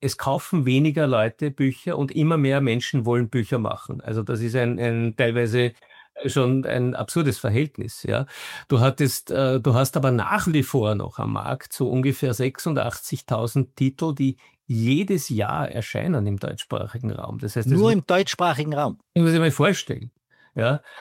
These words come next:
Speaker 1: äh, früher waren's mehr, sogar noch sogar, es hat eine Zeit gegeben, wo das bis zu hundertfünfundzwanzigtausend waren. Jedes Jahr im deutschsprachigen Raum.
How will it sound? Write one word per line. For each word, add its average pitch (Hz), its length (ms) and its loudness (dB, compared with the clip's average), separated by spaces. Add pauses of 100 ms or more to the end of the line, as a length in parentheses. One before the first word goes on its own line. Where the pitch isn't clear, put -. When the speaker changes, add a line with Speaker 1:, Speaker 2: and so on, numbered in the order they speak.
(160)
Speaker 1:
äh, 139 140 0
früher 190 320 4
waren's 190 240 4
mehr, 143 320 4
sogar 156 340 0
noch 156 160 -2
sogar, 151 420 2
es 139 120 0
hat 143 160 2
eine 156 180 0
Zeit 127 280 -2
gegeben, 143 380 -2
wo 147 100 0
das 139 140 -2
bis 143 200 -4
zu 143 140 -2
hundertfünfundzwanzigtausend 127 1400 -2
waren. - 220 -8
Jedes 143 500 0
Jahr 131 180 0
im 135 100 0
deutschsprachigen - 720 -4
Raum. 110 300 -4